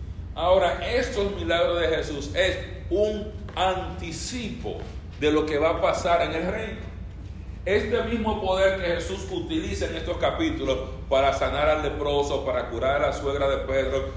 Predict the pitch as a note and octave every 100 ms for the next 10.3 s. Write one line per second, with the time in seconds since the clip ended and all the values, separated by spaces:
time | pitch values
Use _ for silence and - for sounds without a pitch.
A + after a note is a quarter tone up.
0 | - B2 B2+ B2+ B2+ C3+ D3 C#3 D3+ D3
1 | C#3+ C#3 C#3+ C3+ C#3 C#3 C#3+ C#3+ C#3+ -
2 | - - - C3 C3 C3 C3+ C3 C3 C3
3 | C3 D3 D3+ D3+ D3 C#3+ D3 C#3 C3 C#3+
4 | C#3+ - D3 C#3 - - - C3+ D3 D3
5 | C#3+ C3 C3+ D3+ D#3 D#3 D#3+ C3 C3 D3+
6 | D3+ D3 C#3+ C#3+ C3+ C3 C#3 D3 C#3 C#3+
7 | C#3 - - B2+ B2+ B2+ A#2+ C#3 D3+ D3
8 | C#3+ B2+ D3+ D3 C#3 B2+ A#2 C3 D#3 -
9 | C3+ C#3 D3 D3 D#3+ E3 D#3+ E3 E3+ E3+
10 | D3+ D3 C3+